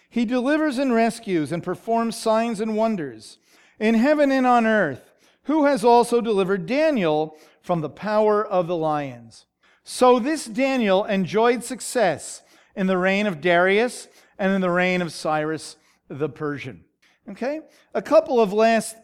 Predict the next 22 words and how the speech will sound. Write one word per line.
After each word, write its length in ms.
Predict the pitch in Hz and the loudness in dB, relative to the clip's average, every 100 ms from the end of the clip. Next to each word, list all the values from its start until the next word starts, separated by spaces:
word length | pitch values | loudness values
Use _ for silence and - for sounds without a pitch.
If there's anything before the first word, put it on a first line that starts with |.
| - | -8
things, 500 | 233 220 202 151 - 185 | -4 -2 -4 -8 -10 -2
uh, 460 | 170 160 156 156 170 | 2 2 2 0 -4
here. 640 | 147 165 170 208 247 - _ _ _ _ _ _ _ _ _ _ | -8 -2 -2 -2 -6 -16 _ _ _ _ _ _ _ _ _ _
One 200 | 226 311 | 2 2
thing 240 | 302 277 | 2 0
we 140 | 240 208 | 2 0
see, 640 | - 202 175 175 220 247 - | -2 0 2 2 0 -4 0
uh, 640 | 185 180 170 170 165 165 190 | 4 6 6 6 4 0 -2
here 460 | 165 180 202 247 | -2 0 2 2
is 600 | 226 196 185 175 165 127 - _ _ - | 2 2 2 0 -2 -10 -20 _ _ -16
this 400 | 147 302 - - | -4 -2 -4 -8
decree 800 | - 208 - 269 262 175 143 135 | -10 -10 -8 -6 -2 -2 -4 0
of 600 | 180 185 185 180 147 139 _ _ _ _ | 4 6 4 2 -4 -16 _ _ _ _
Darius 480 | 139 170 180 185 185 | -4 0 0 0 -2
comes, 460 | - 247 269 262 233 | -6 -4 -2 -2 -4
is 180 | 233 170 | -6 -4
written 540 | 269 359 285 185 180 | -4 -4 -4 -6 -6
in 320 | 240 220 220 | -4 -2 -2
the 100 | 196 | -2
text 520 | - 226 175 - - | -4 -4 -4 -6 -16
of 120 | 151 127 | -14 -6
Daniel, 640 | 165 165 131 101 113 | -4 -2 -6 -14 -20